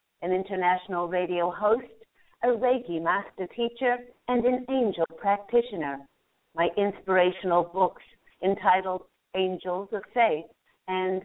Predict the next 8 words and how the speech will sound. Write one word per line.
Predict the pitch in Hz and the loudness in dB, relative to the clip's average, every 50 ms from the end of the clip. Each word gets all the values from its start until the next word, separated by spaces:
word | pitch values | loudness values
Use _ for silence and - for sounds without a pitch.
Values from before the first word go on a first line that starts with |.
| _ _ _ _ - | _ _ _ _ -8
my | 180 175 180 | -4 -2 -2
newly | 175 180 190 208 240 247 254 247 | 0 2 4 4 4 4 2 0
released | 226 247 240 240 226 170 151 160 156 - - - _ _ _ _ _ - | 2 2 4 4 2 0 0 -4 -8 -12 -20 -20 _ _ _ _ _ -6
channeled | - 196 190 196 196 202 196 190 196 | 0 0 2 2 2 -2 -4 -4 -2
novel, | 202 190 196 196 196 214 214 214 185 | -2 0 0 0 2 2 0 0 0
One | 165 180 202 226 247 254 247 - | -2 -2 -2 -2 -2 -4 -8 -8
True | - 254 247 233 240 | -6 -4 -4 -4 -4
Home, | - 247 254 226 180 160 147 156 160 | -2 -2 0 0 0 -4 -6 -8 -12